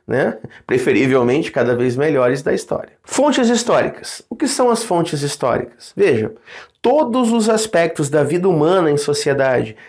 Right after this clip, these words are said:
todos os aspectos da vida humana,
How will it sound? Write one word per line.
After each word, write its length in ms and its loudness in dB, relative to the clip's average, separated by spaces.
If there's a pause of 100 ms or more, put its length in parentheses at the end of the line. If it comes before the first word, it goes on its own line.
(140)
todos 320 2
os 160 2
aspectos 540 -2
da 120 2
vida 240 0
humana, 580 2